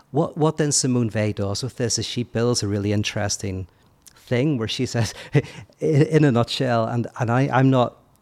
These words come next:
quite with Simone Weil on this, but I think it's really interesting. For Simone Weil, I do like this part of Simone Weil, is, um, God is the treasure you can never have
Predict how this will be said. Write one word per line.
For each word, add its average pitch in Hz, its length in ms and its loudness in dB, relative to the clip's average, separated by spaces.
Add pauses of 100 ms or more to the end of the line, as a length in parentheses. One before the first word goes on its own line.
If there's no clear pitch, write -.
(500)
quite 123 300 0
with 107 100 -4
Simone 107 300 0
Weil 101 240 -2
on 113 80 0
this, 110 160 0
but - 80 -6
I - 40 -4
think 104 120 -2
it's - 100 -12
really 104 180 -4
interesting. 107 440 -10 (1080)
For 139 100 2
Simone 143 520 2
Weil, 104 380 -2 (580)
I 107 120 -2
do 127 140 2
like 107 200 0
this - 160 -6
part 107 220 -6
of 104 40 -8
Simone 104 260 -6
Weil, 104 260 -10
is, 104 180 -6
um, 107 300 -2 (1400)
God 135 540 4 (640)
is 113 720 -2 (500)
the 131 80 0
treasure 113 480 0
you 101 180 0
can 101 220 -2
never 98 280 -4
have 98 460 -8